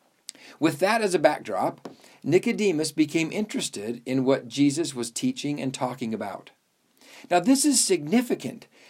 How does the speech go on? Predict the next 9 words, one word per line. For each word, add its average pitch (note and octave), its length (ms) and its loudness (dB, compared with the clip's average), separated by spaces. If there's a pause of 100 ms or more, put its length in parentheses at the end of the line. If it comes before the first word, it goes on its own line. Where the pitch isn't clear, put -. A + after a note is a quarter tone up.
because D3+ 340 4
Jesus G3+ 440 0
was F3+ 180 2
sometimes E3+ 460 0
very G3+ 480 4
critical - 600 -6 (260)
of A2 160 -8
the A#2 80 -6
Pharisees. - 640 -6